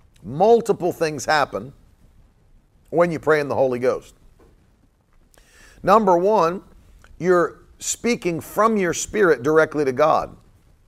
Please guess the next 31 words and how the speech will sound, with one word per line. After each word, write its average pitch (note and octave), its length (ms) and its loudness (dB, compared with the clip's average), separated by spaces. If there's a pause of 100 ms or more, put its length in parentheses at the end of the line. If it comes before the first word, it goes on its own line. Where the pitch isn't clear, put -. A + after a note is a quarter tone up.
(360)
That's, C#3+ 300 -2
that's C#3+ 280 -2
A. A#2 340 -2 (120)
That's B2 180 -4
what B2 120 -8
Paul D3 220 0
said. - 280 -10 (1600)
Someone G#3+ 380 0
that D3+ 120 -8
prays G3+ 400 2
in D#3 120 -6
tongues G3 580 -4 (380)
is D#3+ 200 0
not A3 260 -2
speaking F#3 460 -6
unto D3+ 180 -2
men, E3+ 480 -4 (380)
but F3 220 4
unto F3+ 240 2
God. F3 420 0 (680)
And F3 220 0
no G3+ 180 2
man E3+ 260 0
understands E3+ 600 -4
him. - 180 -14 (440)
He F#3+ 140 -6
speaks - 400 -8
mysteries D3 480 -6
in C#3 80 -6
the A#2+ 60 -12
Spirit. A#2 400 -6